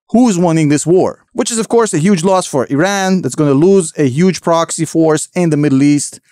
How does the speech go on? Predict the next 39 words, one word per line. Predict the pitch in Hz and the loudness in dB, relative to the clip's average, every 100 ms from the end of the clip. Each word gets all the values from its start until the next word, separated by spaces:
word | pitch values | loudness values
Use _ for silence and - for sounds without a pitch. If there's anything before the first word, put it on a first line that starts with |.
| _ - | _ -6
And | 214 208 | -4 -2
it's | 196 | -2
a | 131 | -2
huge | 165 139 139 | -2 0 0
loss | 143 139 - | 0 -2 -4
for | - 156 | -2 0
the | 135 | 0
Hezbollah | 98 113 107 113 113 139 190 190 165 | -2 -6 -6 -4 0 0 0 0 -2
because | 135 - 143 117 | -4 -2 0 0
they | 139 | -2
haven't | 135 147 156 156 | -2 -2 -2 -2
intervened | 147 135 151 180 | -2 -2 0 2
in | 175 | 0
this | 165 | 0
war | 156 175 170 | 0 2 2
and | 131 | 2
now | 127 | 0
they | 123 | 0
look | 117 135 | 0 -2
like | 110 - | -4 -4
assholes | 127 139 151 143 139 | -4 -4 -2 -2 -2
for | 110 | -4
not | 120 151 | -2 0
helping | 170 180 160 147 | 0 0 0 0
the | 139 | 0
Hamas. | 123 135 135 131 - _ - - _ | 0 0 0 0 -6 _ -20 -20 _
There's | 120 | -4
a | 117 | -2
lot | 147 220 | 0 0
of | 208 | 0
moving | 214 202 | 0 0
parts | - 175 170 | 0 0 0
in | 160 | -2
this | 160 | -2
story. | - 147 143 | 0 0 0
It | 135 | 0
ain't | 139 170 | 0 0
over | 202 185 | 0 0
yet. | 151 147 | 2 0